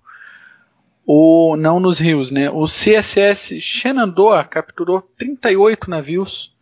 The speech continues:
ah, também em, nos mares. O navio mais famoso da Confederação, que foi o C S S Alabama,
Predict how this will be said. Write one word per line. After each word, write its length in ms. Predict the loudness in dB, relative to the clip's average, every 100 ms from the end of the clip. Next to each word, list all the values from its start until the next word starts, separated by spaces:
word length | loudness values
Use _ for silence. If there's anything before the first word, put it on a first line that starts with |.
| _ _ -18
ah, 540 | -4 0 0 2 0 -2
também 520 | -2 0 0 0 -4 -8 _ _
em, 520 | -14 -10 -8 -6 -6 -6
nos 220 | -6 -6
mares. 800 | 0 2 4 2 -2 -4 -16 -20 _
O 240 | -8 -6 -2
navio 300 | -2 -2 -2
mais 260 | -2 -2
famoso 420 | -2 0 2 0 0
da 120 | -4
Confederação, 600 | -4 -4 0 0 -2 -8
que 100 | -6
foi 100 | -6
o 40 |
C 160 | -2 -2
S 180 | -2 -2
S 180 | -2 0
Alabama, 600 | 0 2 0 0 -4